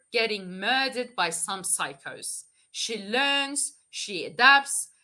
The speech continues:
and she's revolutionary for it. As a grief scholar, as well as a horror scholar, I can't help but talk a little bit, uh, about Tree's grief over her mom.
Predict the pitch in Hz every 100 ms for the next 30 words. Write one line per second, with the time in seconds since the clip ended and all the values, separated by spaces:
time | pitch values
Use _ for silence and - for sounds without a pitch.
0 | - 202 202 - 220 190 170 180 196 208
1 | 202 208 240 - 196 151 147 - 160 127
2 | 131 - - _ _ _ _ 247 320 440
3 | 285 311 311 - - 214 151 120 156 -
4 | _ _ - 202 214 220 262 196 175 170
5 | 220 233 190 - - 156 139 127 135 _
6 | _ _ - 240 - 330 349 - 277 233
7 | 220 - _ _ _ - 190 - - 269
8 | 277 277 - _ _ _ - 208 240 302
9 | 311 254 185 190 190 - 160 170 165 165
10 | 160 160 185 202 202 196 190 - - -
11 | 269 294 294 233 - 240 226 175 - -
12 | 214 190 196 190 170 165 135 113